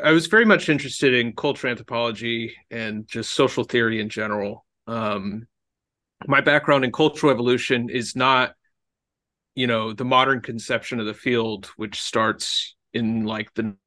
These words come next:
nineteen seventies with, uh, uh, Luca Cavalli Sforza and Marcus Feldman and Boyd and Richardson, but a much older one, um, coming from the, uh, neo-evolutionist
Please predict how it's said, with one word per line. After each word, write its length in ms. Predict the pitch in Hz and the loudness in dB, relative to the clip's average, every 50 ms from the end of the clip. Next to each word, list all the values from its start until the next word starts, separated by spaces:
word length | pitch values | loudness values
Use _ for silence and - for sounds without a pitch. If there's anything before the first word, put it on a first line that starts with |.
| _ _ - | _ _ -2
nineteen 320 | 117 110 - - 117 110 | -2 -2 -2 -4 -6 -4
seventies 580 | 104 - 127 113 113 113 107 107 107 101 - - | 0 0 0 2 2 0 -2 -2 -4 -6 -8 -8
with, 160 | 107 104 - _ - | -8 -8 -10 _ -8
uh, 240 | 101 104 - - - - - - - - - - - _ - | -8 -8 -8 -10 -12 -14 -16 -20 -20 -20 -20 -20 -16 _ -4
uh, 100 | 117 110 | -2 0
Luca 280 | 110 117 127 120 - 120 | 2 2 2 2 2 0
Cavalli 360 | - 127 110 120 117 117 113 | 0 0 0 2 2 2 0
Sforza 440 | - - - 117 113 110 - - 123 | -2 -2 -2 -2 -2 -2 -2 -2 -2
and 100 | 113 110 | -2 -2
Marcus 280 | 113 107 - 107 - | -2 -4 -4 -6 -8
Feldman 580 | - - 120 117 110 104 113 117 110 104 104 101 | -4 -2 0 0 0 -2 -2 -4 -4 -4 -4 -6
and 220 | 104 101 104 113 - - - _ _ _ | -8 -10 -10 -12 -14 -20 -20 _ _ _
Boyd 180 | - 120 117 113 | 0 2 2 2
and 120 | 110 110 | 2 2
Richardson, 500 | 123 147 151 139 131 117 - - 123 117 | 2 2 2 2 0 -2 0 0 0 0
but 120 | 110 131 131 | 2 2 2
a 40 | - | 2
much 220 | 165 180 175 160 | 2 2 2 2
older 240 | 147 147 143 147 135 | 2 4 4 4 2
one, 360 | 120 117 107 101 104 98 - _ _ _ _ _ _ _ _ _ _ | 2 0 -2 -4 -8 -10 -16 _ _ _ _ _ _ _ _ _ _
um, 680 | - 117 120 120 120 113 110 110 104 104 101 107 117 113 _ _ _ _ _ _ _ _ _ _ _ _ _ - - | -8 -6 -6 -4 -4 -4 -4 -4 -4 -6 -8 -10 -12 -16 _ _ _ _ _ _ _ _ _ _ _ _ _ -8 -4
coming 240 | - 151 147 139 135 | -2 0 0 0 0
from 220 | - 147 135 127 | 0 0 0 0
the, 360 | 120 123 123 123 120 127 123 127 | 2 2 4 4 4 2 2 0
uh, 200 | 123 120 120 120 | 0 0 0 2
neo-evolutionist 1080 | 120 135 147 151 139 135 135 131 131 127 131 127 - - 143 127 120 120 - - - - | 2 4 4 6 6 4 4 2 0 -2 -2 -2 -4 -6 -4 -4 -4 -6 -6 -10 -14 -12